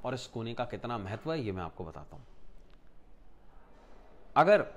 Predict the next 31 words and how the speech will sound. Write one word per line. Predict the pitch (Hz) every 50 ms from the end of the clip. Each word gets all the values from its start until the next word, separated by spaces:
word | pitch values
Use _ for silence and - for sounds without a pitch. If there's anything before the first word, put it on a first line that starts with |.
| - - - - - -
आपके | 123 139 131 - - -
घर | 127 107 117 135
में | 151 151 131 131 156 160
साउथ | - - - - 139 151 147 143 139
वेस्ट | 123 131 127 - -
कोने | - - 120 123 127 123
में | 110 110 110 - -
टॉयलेट | - 117 117 123 127 120 113
बना | 107 98 95 95
हुआ | 95 98 98
है | 95 104 98 85
और | 87 107 113
उसमें | - - - 120
खड्डा | - - - 92 92 104
है | 90 90 95 123 127 - - - - - - - - - - - - - - - - - - - - - - - - -
और | 131 139
वहाँ | 123 117 110 120 127
पर | 120 - 127 113
गंदगी | 101 117 113 117 123 151 170 180 208
रहती | 196 156 117 - - - 92
है, | 80 - - - - - - - - -
ब्लॉकिंग | 95 120 113 113 - 180 196 185
चैम्बर | - 151 120 110 107 98 92
है, | 87 90 90 80 - - - - - - - - - - - - - - -
तो | - 147
इतना | 139 135 139 143 151
समझ | 147 147 131 117 117
लीजिएगा | 117 117 117 113 131 143 156 165 - - -
आपके | 107 107 110 - - 135
घर | 123 110 104 98 110 117
में | 120 117 107 123